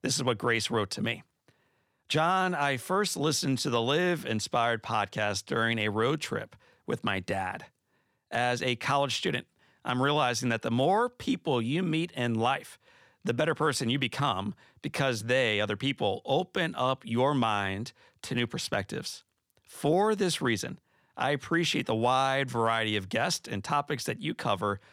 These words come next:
on the podcast. Young people, John, and college students are dealing with a lot of issues today. You and your guests open the door to some of these tough and uncomfortable topics. It allows for conversations to occur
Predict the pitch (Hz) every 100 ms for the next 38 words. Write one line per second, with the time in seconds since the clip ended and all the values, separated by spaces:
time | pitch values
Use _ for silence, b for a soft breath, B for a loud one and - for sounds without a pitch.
0 | B - 107 107 95 92 - - - -
1 | _ _ _ _ _ 113 131 165 180 -
2 | 139 - 107 110 107 110 101 - 151 143
3 | 110 - - - - B B B - 123
4 | 113 139 139 135 117 113 - 117 113 113
5 | 117 110 107 - 107 - - 190 - _
6 | _ b b b - 123 156 175 170 -
7 | 120 113 104 127 139 - - 139 190 190
8 | 151 120 120 120 113 104 147 131 123 120
9 | 110 - 147 165 160 - B B B -
10 | 120 113 107 - 165 233 381 - 104 -
11 | - - - b b b - 127 120 123
12 | 143 147 - - 131 135 127 123 147 127
13 | - 127 - 120 101 98